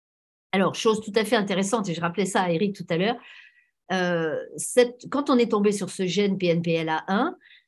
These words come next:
c'est une famille, euh, une grande famille de gènes, il y a neuf, enfin, neuf membres, et P N P L A un était le seul dont la fonction était inconnue. Et les autres, alors, étaient tous impliqués dans le métabolisme des li-, des lipides,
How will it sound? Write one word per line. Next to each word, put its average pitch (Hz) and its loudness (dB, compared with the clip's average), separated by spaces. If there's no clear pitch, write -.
c'est 202 -4
une 240 0
famille, 220 0
euh, 160 -4
une 160 -6
grande 233 0
famille 196 2
de 170 0
gènes, 208 0
il 180 0
y - -2
a 135 -4
neuf, 240 2
enfin, 110 -12
neuf 226 0
membres, 214 0
et 208 2
P 247 6
N 233 4
P 196 -2
L 175 0
A 170 0
un 214 -2
était 190 -2
le 180 0
seul 262 2
dont 190 2
la 180 -2
fonction 208 -2
était 240 -2
inconnue. 190 -4
Et 180 0
les 180 0
autres, 302 2
alors, 156 -2
étaient 151 -6
tous 330 0
impliqués 233 0
dans 185 0
le 170 0
métabolisme 165 -4
des 151 -8
li-, 156 -14
des 156 -10
lipides, 240 0